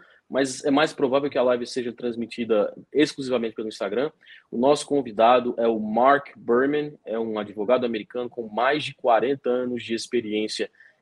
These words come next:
especificamente na, na área falimentar. Ele também é professor da Northeastern School of Law, que é a universidade onde eu concluí o meu mestrado nos Estados Unidos,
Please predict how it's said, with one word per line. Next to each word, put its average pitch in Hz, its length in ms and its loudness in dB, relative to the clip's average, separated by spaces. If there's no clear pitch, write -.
especificamente 151 1000 2
na, 117 400 2
na 117 100 -2
área 113 160 2
falimentar. 131 880 0
Ele 120 140 -8
também 127 420 -2
é 156 40 0
professor 143 500 -8
da 127 140 -4
Northeastern 127 760 -4
School 123 320 -6
of - 100 -10
Law, 151 300 0
que 113 100 -4
é 113 40 4
a 113 40 4
universidade 113 500 0
onde 110 140 -4
eu 104 60 -6
concluí 110 380 -6
o 107 40 -2
meu 107 140 -2
mestrado 113 420 -2
nos 107 120 -12
Estados 104 240 -4
Unidos, 123 360 -8